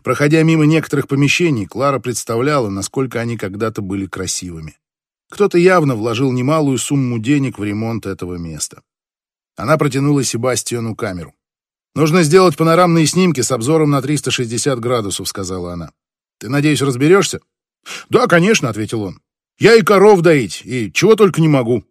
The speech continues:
Она всё ещё не простила ему того, что он подошёл к ней там,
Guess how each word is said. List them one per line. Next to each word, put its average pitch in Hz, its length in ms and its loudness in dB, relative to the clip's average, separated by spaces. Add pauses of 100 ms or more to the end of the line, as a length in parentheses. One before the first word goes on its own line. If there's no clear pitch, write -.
(880)
Она 113 200 -8
всё 147 160 -2
ещё 139 220 0
не 131 80 -4
простила 127 480 -4
ему 98 220 -4
того, 107 280 -8
что - 160 -8
он 98 100 -8
подошёл 101 440 -6
к - 80 -20
ней 110 160 -6
там, 113 360 -2